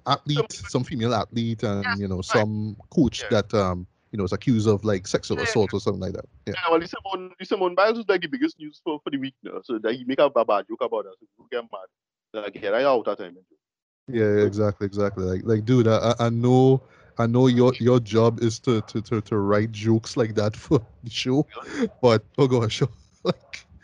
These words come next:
Speaker 1: like,
Speaker 2: Fine.
Speaker 1: the, sh-, the, the, the season done, Joe, like, like, wrap it <laughs> up, Joe. Like, you didn't need to do that, you know?
Speaker 2: Yeah, it's a bad look, it's a bad look. Hey, whatever, moving on.
Speaker 1: Yeah, yeah, moving on, moving on.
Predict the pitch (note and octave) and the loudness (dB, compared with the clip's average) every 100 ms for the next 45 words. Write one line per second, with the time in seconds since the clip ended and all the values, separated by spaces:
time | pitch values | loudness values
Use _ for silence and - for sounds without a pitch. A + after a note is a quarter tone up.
0 | F4+ E4 B3+ D3 D#3 D3+ - D3+ D3 - | -8 -6 -2 0 0 0 -6 -4 -4 -2
1 | D#3+ C#3+ D#3+ - E3 D3+ E3+ B2+ B2+ C3+ | -6 -2 -4 -2 -4 -2 -2 0 2 2
2 | A#2 G2 G2 G#2+ G#2+ A2 - - - E3 | 0 -2 0 -2 2 2 2 0 0 -6
3 | - - G2+ G2 G#2+ C3+ D3+ D3+ D3+ C#3+ | -8 -8 -8 -6 -6 -6 -6 -8 -8 -4
4 | C#3+ A#2 G2 _ - G#2+ D3 - _ _ | -2 -2 -4 _ -8 -6 -8 -12 _ _
5 | _ _ _ - B2+ A#2+ A#2+ B2 D3+ D3+ | _ _ _ -14 -4 0 2 4 4 4
6 | A#2 A#2+ A#2+ C3 F2 _ _ _ _ E3+ | -2 0 0 0 -4 _ _ _ _ 0
7 | D3 C3+ F2+ - _ C#3+ D#3 B2+ G2 _ | 2 0 -2 -14 _ -8 -6 -6 -8 _
8 | _ _ _ _ _ _ - B2+ G2+ - | _ _ _ _ _ _ -2 2 2 0
9 | F#2+ A#2+ C3 G2 G2 A2+ A#2+ F#2 | -4 0 0 -2 -4 -2 -2 -6